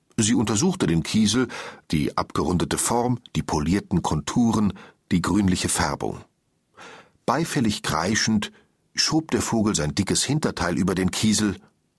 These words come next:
und ließ eine große, pampige Masse Guano fallen. Ohne einen Blick zurück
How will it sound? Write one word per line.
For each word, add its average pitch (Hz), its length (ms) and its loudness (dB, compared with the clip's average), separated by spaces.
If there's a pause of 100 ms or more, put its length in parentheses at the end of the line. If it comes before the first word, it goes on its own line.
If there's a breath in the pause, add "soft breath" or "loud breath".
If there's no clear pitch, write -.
(480)
und 123 180 -4
ließ 123 220 2
eine 90 220 0
große, 104 440 0
pampige 82 520 -4
Masse 71 380 -2
Guano 82 520 -2
fallen. - 400 -6 (1300 loud breath)
Ohne 139 240 2
einen 73 220 0
Blick 85 240 -2
zurück - 440 -2